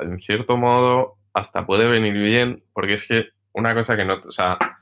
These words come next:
los ciclos de primavera, verano, otoño, invierno, eh, creo que están un poco obsoletos, tío.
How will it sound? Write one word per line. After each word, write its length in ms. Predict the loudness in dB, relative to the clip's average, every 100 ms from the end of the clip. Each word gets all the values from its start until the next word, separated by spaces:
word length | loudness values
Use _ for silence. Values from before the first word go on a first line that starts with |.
| _ _ _ _
los 240 | -4 -4
ciclos 320 | -2 0 2 2
de 100 | 2
primavera, 560 | 2 2 2 2 2
verano, 680 | 2 2 2 2 2 2 -2
otoño, 440 | -4 -4 -2 0 0
invierno, 800 | 0 0 0 0 2 2 0 -6 _
eh, 840 | -4 -4 -4 -6 -8 -12 -14 -16 _
creo 240 | -12 -6 -2
que 60 |
están 380 | -2 -2 0 2
un 200 | 2 2
poco 300 | 0 0 2 2
obsoletos, 760 | 0 -2 -2 0 0 -4 -6
tío. 160 | -6 -6